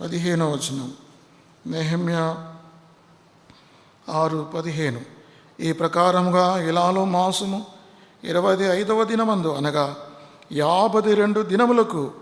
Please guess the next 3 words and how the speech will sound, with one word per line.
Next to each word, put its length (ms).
ప్రాకారమును 800
కట్టుట 400
సమాప్తమాయెను." 1400